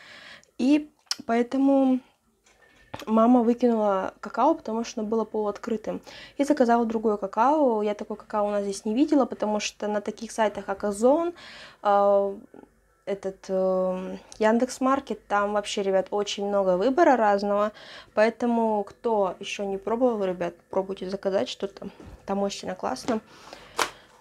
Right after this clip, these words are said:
Вот. Ну, естественно, за вторую покупку мама,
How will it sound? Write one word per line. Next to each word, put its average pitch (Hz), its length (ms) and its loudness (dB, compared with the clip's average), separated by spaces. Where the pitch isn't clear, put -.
Вот. 220 560 -2
Ну, 302 260 4
естественно, 247 1000 -2
за 226 500 0
вторую 254 680 -4
покупку 302 560 0
мама, 240 520 2